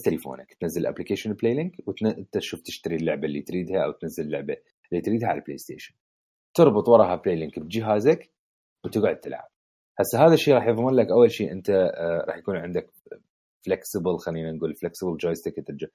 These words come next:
راح تتغير التحكم حسب التغير مال اللعبة. بنفس الوقت راح تكون كلش فن إذا أنت وياك أصدقائك بنفس الغرفة. ما راح تحتاج أكثر من جويستيك، ما راح تحتاج سبليت سكرين، خلاص كل واحد وشاشته. هسه هذا مو ضروري معناها إنه إحنا راح يكون ال-، الجهاز راح يشتغل كشاشة، لا،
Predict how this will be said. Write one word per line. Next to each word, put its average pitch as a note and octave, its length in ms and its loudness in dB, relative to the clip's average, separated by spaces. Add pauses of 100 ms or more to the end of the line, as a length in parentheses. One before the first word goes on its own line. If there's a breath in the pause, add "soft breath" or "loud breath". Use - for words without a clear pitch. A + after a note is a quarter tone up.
(280 soft breath)
راح - 140 -4
تتغير F2 320 0
التحكم E2 460 -10
حسب D#2+ 240 -6
التغير D#2+ 360 -2
مال D#2 120 -4
اللعبة. D#2 340 -6 (380)
بنفس C#3+ 280 -2
الوقت B2 260 4
راح G#2+ 100 -2
تكون A2+ 220 -6
كلش C3+ 400 0
فن G#2+ 180 2
إذا F2+ 240 -2
أنت F#2 140 -6
وياك F2 300 0
أصدقائك D#2+ 540 -4
بنفس D2+ 260 -10
الغرفة. C2+ 360 -8 (300)
ما G2+ 80 2
راح - 80 0
تحتاج E2+ 360 -4
أكثر E2 240 -6
من D#2+ 100 -6
جويستيك، E2+ 500 -2
ما F#2 60 -4
راح F2+ 80 -8
تحتاج E2 240 -4
سبليت E2 300 -10
سكرين، G2 380 -8
خلاص - 340 -8 (420)
كل F2 140 -2
واحد D2+ 260 0
وشاشته. - 420 -12 (380)
هسه A2+ 240 4
هذا B2+ 120 4
مو C#3 120 2
ضروري B2+ 380 6
معناها E2+ 560 -2
إنه D#2 300 -12
إحنا E2+ 440 -10
راح - 160 -10
يكون D#2+ 320 -8
ال-، D2 240 -8
الجهاز D#2 520 -4
راح C#2+ 120 -10
يشتغل D2+ 360 -6
كشاشة، D#2 400 -6
لا، E2+ 220 -2